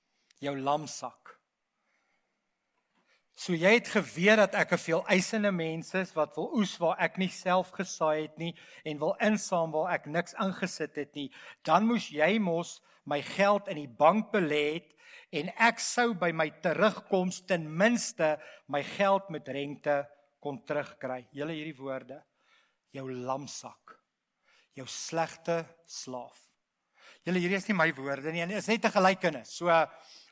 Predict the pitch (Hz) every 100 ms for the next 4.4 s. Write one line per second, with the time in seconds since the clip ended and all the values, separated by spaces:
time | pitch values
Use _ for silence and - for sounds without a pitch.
0 | - 185 190 170 156 170 165 - - 240
1 | 240 220 214 190 185 208 - - 202 190
2 | 180 170 147 - - - 175 151 - 160
3 | 190 190 185 180 _ - 170 175 214 214
4 | 196 - 143